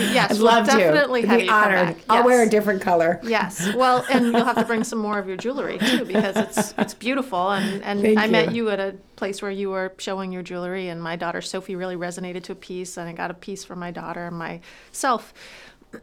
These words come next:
Speaker 1: <clears throat> So here's my question.
Speaker 2: Mm-hmm.
Speaker 1: Why Maine? How did you, what is it about Maine?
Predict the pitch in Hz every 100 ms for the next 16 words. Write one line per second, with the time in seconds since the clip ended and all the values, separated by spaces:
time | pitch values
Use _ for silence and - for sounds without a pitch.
0 | - 320 302 226 208 _ _ - 285 285
1 | 262 247 - _ _ _ _ _ _ _
2 | _ _ - 320 330 269 - 170 - -
3 | _ 190 185 180 160 - _ 226 285 330
4 | 240 - - - _ - _ _ - -
5 | - 262 - - 220 202 254 285 254 240
6 | 202 196 196 196 208 156 156